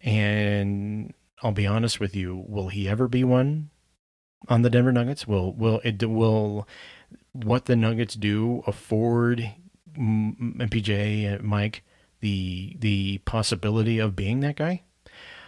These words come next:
Uh, specifically with Jamal and, uh, Jokic on the roster?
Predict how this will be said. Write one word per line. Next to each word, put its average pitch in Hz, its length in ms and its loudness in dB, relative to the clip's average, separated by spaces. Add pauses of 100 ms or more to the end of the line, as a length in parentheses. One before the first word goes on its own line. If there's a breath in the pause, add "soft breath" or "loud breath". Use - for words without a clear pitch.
(120 loud breath)
Uh, 107 300 2
specifically 117 720 0
with 104 320 -4
Jamal 110 840 2
and, 95 500 -6
uh, 92 600 -8
Jokic 117 420 -2
on 131 120 2
the 131 60 -2
roster? 135 440 -2